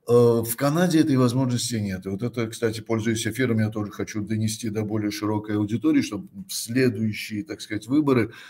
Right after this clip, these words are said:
этот момент был тоже предусмотрен. Но, знаете, тут причины и объективные, и субъективные, потому что, ну, м, честно говоря, э,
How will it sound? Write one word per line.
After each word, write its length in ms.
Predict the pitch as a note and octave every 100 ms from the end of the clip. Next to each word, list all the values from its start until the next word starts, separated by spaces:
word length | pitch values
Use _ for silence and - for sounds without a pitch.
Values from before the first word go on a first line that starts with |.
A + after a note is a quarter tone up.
| -
этот 140 | G#2+ B2
момент 320 | A#2+ B2+ A#2+
был 140 | A2+
тоже 240 | A#2+ A2 A2
предусмотрен. 760 | A2+ A2+ A2 C#3+ E3 C#3 - - - -
Но, 100 | C3
знаете, 280 | F3 F#3 D3
тут 240 | D#3 D#3
причины 500 | D3 C#3+ - D#3+ D3
и 100 | C#3+
объективные, 680 | D3+ C#3+ D3 - D3+ C#3 C#3
и 40 | B2+
субъективные, 680 | C3+ B2+ C3+ - D3+ C#3 B2
потому 280 | A#2+ A#2+
что, 300 | A#2 A#2+ A2+ - - - - _ -
ну, 340 | C3 D3 - C3
м, 220 | B2+ A2+
честно 340 | D3 D3 C#3+
говоря, 420 | C3 C3 C#3 D3+ C3+
э, 60 | -